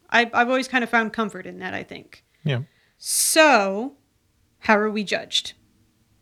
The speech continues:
Speaker 1: By a god? I, Catherine proposes that we punish ourselves,
Speaker 2: Mm-hmm.
Speaker 1: that we build up our own heaven or hell, and that we must carry it.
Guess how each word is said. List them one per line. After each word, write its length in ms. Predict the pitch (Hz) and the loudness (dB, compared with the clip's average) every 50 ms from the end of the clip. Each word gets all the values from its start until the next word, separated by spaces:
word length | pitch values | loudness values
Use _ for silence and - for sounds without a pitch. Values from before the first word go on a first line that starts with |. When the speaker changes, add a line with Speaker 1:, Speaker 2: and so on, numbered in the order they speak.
| _ _ _ _ _ _ _ _ _ _ _ _ _ _ _ _ _ _ _ _ _ | _ _ _ _ _ _ _ _ _ _ _ _ _ _ _ _ _ _ _ _ _
Speaker 1:
By 200 | - 196 196 190 196 | -2 0 0 2 0
a 200 | 196 190 190 185 | 0 -2 -4 -4
god? 420 | - 202 196 247 302 330 339 381 415 427 403 - _ _ _ _ _ _ _ _ - | 0 4 6 8 8 8 8 6 4 0 -6 -10 _ _ _ _ _ _ _ _ -4
I, 240 | - 190 190 185 170 170 _ _ _ - | -2 -2 -2 -4 -8 -14 _ _ _ 2
Catherine 520 | - 285 311 339 - - 214 220 214 214 | 8 8 8 8 6 0 -8 -8 -8 -8
proposes 880 | 208 - 208 196 - 269 285 294 269 220 202 190 185 190 196 190 - - _ _ _ _ _ _ _ _ - | -8 -10 -10 -4 2 2 2 2 2 -2 -6 -6 -8 -8 -12 -14 -18 -20 _ _ _ _ _ _ _ _ 2
that 160 | - 220 190 | 2 2 2
we 100 | 196 233 | -2 -4
punish 400 | 226 - - 220 214 208 208 - | -4 0 0 0 2 0 0 -2
ourselves, 720 | - 190 190 - - 311 262 - - - - - - - - _ _ _ _ _ _ _ _ - | -4 -6 -4 2 4 4 4 4 0 -8 -12 -10 -10 -10 -12 _ _ _ _ _ _ _ _ -12
Speaker 2:
Mm-hmm. 200 | 104 98 98 104 120 _ _ _ _ _ - | -10 -8 -10 -10 -12 _ _ _ _ _ 0
Speaker 1:
that 180 | 202 196 196 196 | 2 2 2 2
we 260 | 214 254 269 277 285 | 2 2 2 2 2
build 300 | 226 - 233 226 220 220 | 0 0 0 2 2 2
up 140 | 220 214 214 | 2 2 2
our 200 | 202 196 196 - | 2 2 2 0
own 220 | - 226 240 262 247 | 0 -2 0 0 0
heaven 320 | 226 226 226 208 220 214 | 2 2 2 2 0 -2
or 120 | 208 208 | -2 -2
hell, 360 | 185 185 185 185 185 185 185 - | -4 -4 -6 -6 -6 -8 -8 -10
and 160 | 190 190 185 | -10 -10 -8
that 160 | 180 185 185 | -8 -10 -10
we 140 | 180 190 185 | -10 -10 -10
must 300 | 180 185 185 180 - - | -10 -10 -10 -12 -12 -12
carry 280 | - - - - - - | -8 -8 -8 -8 -10 -12
it. 160 | - - - | -14 -16 -18